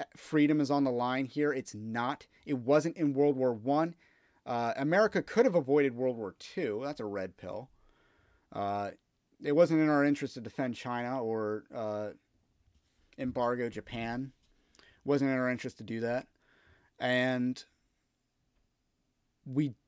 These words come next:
can easily avoid this conflict. We can avoid World War Three. And I hope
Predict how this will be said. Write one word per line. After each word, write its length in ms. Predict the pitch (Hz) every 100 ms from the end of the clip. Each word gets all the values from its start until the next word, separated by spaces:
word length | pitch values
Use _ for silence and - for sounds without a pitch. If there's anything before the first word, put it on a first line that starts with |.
| -
can 400 | - - 139 139 -
easily 460 | 151 147 120 120 110
avoid 340 | 95 104 92
this 160 | 87 -
conflict. 520 | 98 78 - - _
We 80 | 147
can 140 | 147
avoid 380 | 214 131 147 139
World 240 | 110 107 92
War 140 | 90
Three. 400 | - - 80 - _ _ _ _ - _ _ _ _ _ - - _ _ _ _ - -
And 120 | 127
I 140 | 123 139
hope 280 | 185 190